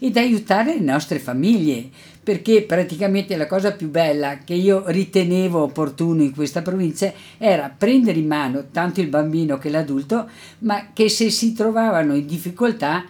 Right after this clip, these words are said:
dovevamo aiutarli. Ed è stata una cosa così bella che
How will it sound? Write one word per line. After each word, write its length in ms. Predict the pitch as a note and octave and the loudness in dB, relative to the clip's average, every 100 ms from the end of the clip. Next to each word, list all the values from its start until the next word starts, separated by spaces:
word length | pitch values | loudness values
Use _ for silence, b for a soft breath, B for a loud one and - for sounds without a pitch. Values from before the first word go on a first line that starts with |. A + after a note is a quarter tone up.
| - | -18
dovevamo 520 | - E3 D3 D3+ D3+ C#3 | -8 -4 -2 0 0 -2
aiutarli. 760 | C3 C3 E3+ G3 D3 C3 A#2+ - b b b b b b | -4 -4 -2 -2 -2 -6 -8 -16 b b b b b b
Ed 200 | A3 F#3 | -2 2
è 80 | G3 | 2
stata 460 | - G#3+ A3+ G#3 | 2 0 0 -2
una 240 | F3 E3+ D#3 | 0 0 0
cosa 320 | F#3+ G3 G3 | 0 0 -2
così 280 | F3 D#3 E3 | -4 -6 -4
bella 420 | D#3 E3 F#3+ G3 | 0 0 0 -2
che 280 | - E3+ | -2 -2